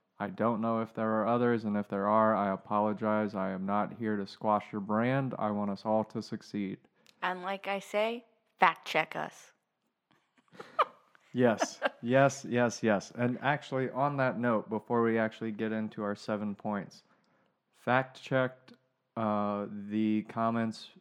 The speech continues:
Speaker 1: about North Carolina Courage.
Speaker 2: Okay.
Speaker 1: They do indeed have multiple
Speaker 2: Wow.
Speaker 1: titles.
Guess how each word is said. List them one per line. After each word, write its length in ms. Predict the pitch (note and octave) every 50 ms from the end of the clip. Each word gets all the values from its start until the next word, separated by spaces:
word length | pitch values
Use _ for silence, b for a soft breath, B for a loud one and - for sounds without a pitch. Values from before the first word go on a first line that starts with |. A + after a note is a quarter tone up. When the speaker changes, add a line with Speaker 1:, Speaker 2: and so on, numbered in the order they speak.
| _ _ _ -
Speaker 1:
about 420 | A2 G2+ G2+ G#2+ G#2 G#2 - G2+
North 300 | G#2+ G#2+ G#2+ G#2 - -
Carolina 480 | - - A2 G#2+ G#2 G#2 G#2 G#2 G#2 G2+
Courage. 560 | - - A2 G#2 G2 F#2 F2+ F2+ - - - - - -
Speaker 2:
Okay. 140 | G#2 - G#2+
Speaker 1:
They 60 | G#2+ G#2
do 340 | G2+ - - A#2+ B2+ B2+ B2+
indeed 420 | B2 A#2+ A2 A#2+ A#2+ A2+ A2 G2+
have 480 | G#2+ A2 A2 G#2+ G#2+ G#2 G2+ G2 G2 -
multiple 880 | G#2+ G#2 G#2 G2+ G2+ - - _ - G#2 G2+ G2 G2 F#2+ F#2 - - _ _ _
Speaker 2:
Wow. 200 | - F3 A#3+ C4+
Speaker 1:
titles. 520 | A#2+ G#2+ G2 - - - - - - -